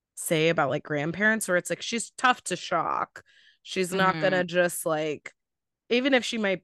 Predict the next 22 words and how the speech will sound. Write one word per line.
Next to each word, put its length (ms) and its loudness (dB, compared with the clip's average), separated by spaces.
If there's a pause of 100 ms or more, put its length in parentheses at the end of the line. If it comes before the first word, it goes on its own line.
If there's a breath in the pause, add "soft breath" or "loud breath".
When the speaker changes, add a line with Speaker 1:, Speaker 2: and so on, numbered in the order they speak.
Speaker 1:
actually 380 0
be 340 -8
shocked, 400 0
she's 180 -8
not 220 0
actually 340 -2
gonna 200 -4
let 260 -2
you 160 0
in 120 2
on 120 -4
the 80 -6
fact 380 -4
that, 320 -4 (480)
you 100 -4
know, 160 0
this 140 -2
surprises 640 0
her 300 -4
or 60 -6
whatever. 500 -4
And 260 -10